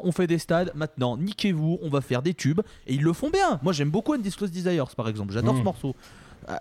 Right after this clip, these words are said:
Speaker 1: je leur reproche pas de faire ça, mais au moins, ils ont assumé complet. On peut pas leur reprocher. Les mecs, quand tu vois une ouverture d'album pareille, tu peux pas te dire,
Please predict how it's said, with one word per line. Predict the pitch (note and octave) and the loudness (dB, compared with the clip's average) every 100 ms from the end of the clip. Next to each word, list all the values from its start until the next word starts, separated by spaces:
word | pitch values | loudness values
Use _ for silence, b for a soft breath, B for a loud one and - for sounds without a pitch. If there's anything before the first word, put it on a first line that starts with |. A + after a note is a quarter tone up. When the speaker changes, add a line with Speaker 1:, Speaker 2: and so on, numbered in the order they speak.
| B2+ | 0
Speaker 1:
je | C3 | 2
leur | C#3 | 2
reproche | C#3+ - C#3+ | 2 2 0
pas | - F3+ | 0 -2
de | |
faire | - A3 | -2 -2
ça, | D#4+ C#4+ - - | 0 0 -4 -4
mais | B2 A#2+ D2 - - - - | -2 -2 -8 -20 -20 -20 -2
au | C3 | 2
moins, | G3+ | 4
ils | D4+ D#3 | 2 0
ont | - | -2
assumé | A#3+ A#3+ - A3 | -2 0 2 2
complet. | C4 B3 D#4+ D#4 - | 0 -2 0 0 -2
On | |
peut | A#2+ | -4
pas | A#2+ G#3+ | -4 -2
leur | A3 | 0
reprocher. | F3 G3 B3+ C4+ | 0 -2 -2 -2
Les | A2+ | -2
mecs, | F3 C4 - B B B B B | -2 -4 -10 B B B B B
quand | - D3 | -8 -6
tu | - | 0
vois | E3 | 2
une | F3+ | 4
ouverture | D3 C#3 D3 | 2 0 0
d'album | C3+ B2 A#2+ | 0 2 0
pareille, | A2 D3+ A#3 | 2 2 0
tu | - | -2
peux | C3 A#2+ | -4 0
pas | F#3 | 0
te | D#3+ | 0
dire, | G3 | -2